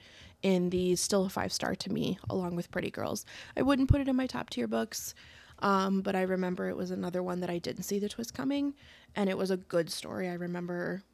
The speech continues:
being very captivated by this, and I could not put it down. I had to see what happened next and how it ended. Um, so I would still rate it a five-star. I just wouldn't put it in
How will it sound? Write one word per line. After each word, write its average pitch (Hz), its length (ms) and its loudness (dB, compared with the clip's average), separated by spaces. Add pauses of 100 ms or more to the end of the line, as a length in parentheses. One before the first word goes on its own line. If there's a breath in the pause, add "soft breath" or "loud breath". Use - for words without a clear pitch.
(100)
being 180 280 -2
very 175 200 -2
captivated 180 640 -6
by 196 140 -4
this, 180 400 -2
and 180 160 -4
I 175 360 -6
could 180 220 -2
not 190 200 -4
put - 160 -6
it - 80 -6
down. 180 200 -6
I 175 60 -6
had 175 300 -8
to 185 60 -12
see 180 380 -4 (360 loud breath)
what 190 120 -4
happened 180 320 -2
next 190 300 -4
and 185 140 -2
how 180 120 -4
it - 100 -4
ended. 175 440 -4 (420 loud breath)
Um, 202 440 -2
so - 140 -4
I 285 100 -2
would 302 160 0
still 202 220 0
rate 180 180 0
it - 100 -6
a 175 80 -6
five-star. - 420 -4
I 110 120 -2
just - 200 -4
wouldn't - 200 0
put - 140 -4
it 185 100 -4
in 190 320 -6